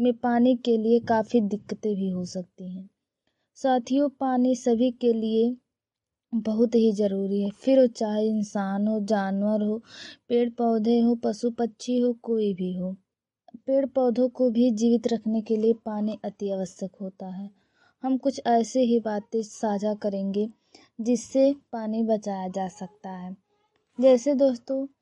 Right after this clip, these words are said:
शावर टब की जगह बाल्टी से स्नान कर सकते हैं, इससे भी पानी की ज़्यादातर बचत हो सकती है। जैसे हम ब्रश मंजन करते समय नल को खुला ही छोड़ देते हैं,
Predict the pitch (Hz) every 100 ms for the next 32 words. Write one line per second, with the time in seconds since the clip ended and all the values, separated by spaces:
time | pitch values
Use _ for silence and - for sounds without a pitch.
0 | _ _ - 254 233 233 247 - 247 233
1 | - 214 214 214 214 214 214 214 208 -
2 | 233 240 _ _ - - 233 220 220 208
3 | 202 202 202 - 196 _ 202 208 - 220
4 | - 247 233 220 220 208 208 214 208 226
5 | 240 - - - 208 220 208 208 208 214
6 | 202 202 196 - - 196 190 185 _ 196
7 | 190 196 _ _ _ _ 254 254 269 269
8 | 269 262 _ 233 240 254 254 - 247 233
9 | 226 226 226 226 220 - 233 226 220 220
10 | 226 220 214 226 233 - _ _ - _
11 | - 233 226 214 208 - 208 202 202 190
12 | - 190 196